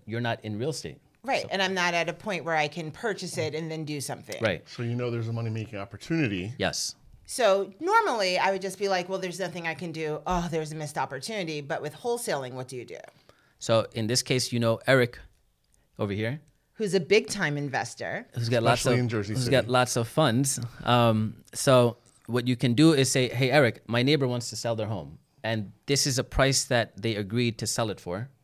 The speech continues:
Speaker 2: Mm-hmm.
Speaker 1: I think there's a significant profit to be made if you purchase it, fix it, and sell it. Is this something you'd be interested in?" He's gonna say yes.
Speaker 3: Yes.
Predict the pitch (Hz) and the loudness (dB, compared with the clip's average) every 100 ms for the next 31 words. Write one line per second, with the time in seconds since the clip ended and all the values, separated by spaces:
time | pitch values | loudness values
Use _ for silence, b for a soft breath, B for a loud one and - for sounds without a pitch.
0 | _ - 160 151 107 110 110 104 95 101 | _ -12 -10 -4 -4 -2 -2 -2 -4 -4
1 | 117 113 107 - 113 - - 107 104 117 | -4 -4 -6 -2 -2 -4 -8 -6 -2 -2
2 | 98 - 104 107 107 - 110 - 104 - | -4 -10 -6 -4 -4 -4 -6 -6 -8 -6
3 | 85 82 - 131 73 - _ _ _ _ | -8 -8 -4 -4 -4 -14 _ _ _ _
4 | - 131 127 123 110 104 90 117 - - | -4 -2 0 -2 -4 -6 -4 -6 -8 -14
5 | 71 - _ _ - 92 98 95 - 127 | -14 -16 _ _ -14 -10 -8 -8 -2 0
6 | 117 - - 104 104 - - | 2 0 -6 -6 -6 -8 -14